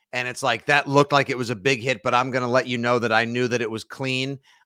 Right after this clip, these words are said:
I may hit you in the ribs or the chest or just be like, "Good job," you know? But, like, Mac gets up, and as Sauce is turning to the refs, I, Mac may not appreciate the fact that those guys were scraping to the last second, and he's a hyper competitor.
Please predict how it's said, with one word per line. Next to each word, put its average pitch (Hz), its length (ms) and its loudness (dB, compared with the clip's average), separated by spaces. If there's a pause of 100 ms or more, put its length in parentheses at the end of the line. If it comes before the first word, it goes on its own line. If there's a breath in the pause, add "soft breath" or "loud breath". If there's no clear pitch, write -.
I 131 120 2
may 147 200 0
hit 143 260 -4
you 139 100 0
in 127 180 -2
the 120 100 -4
ribs 117 400 4
or 117 80 0
the 113 120 0
chest 127 380 0
or 113 60 -8
just 107 180 -10
be 123 120 -6
like, 104 180 -2
"Good 127 180 -2
job," 95 380 2 (220)
you 113 100 -6
know? 92 240 -4 (380)
But, 139 200 2
like, 151 240 4
Mac 165 360 0
gets 190 260 -4
up, 151 320 0 (320)
and 135 160 2
as 131 180 0
Sauce 151 380 0
is 139 140 -6
turning 147 300 -4
to 131 100 -14
the 117 100 -6
refs, 135 400 2
I, 120 140 0
Mac 135 340 2
may 135 220 0
not 135 180 4
appreciate 208 640 0
the 120 80 -6
fact 107 340 -2
that 117 140 -14
those 117 220 -2
guys 104 360 2
were 107 80 -8
scraping 117 540 -2
to 113 100 -10
the 104 100 -4
last 104 300 0
second, 113 360 -8
and 110 120 -12
he's 120 220 -8
a 104 40 -8
hyper 104 300 -6
competitor. 113 540 -4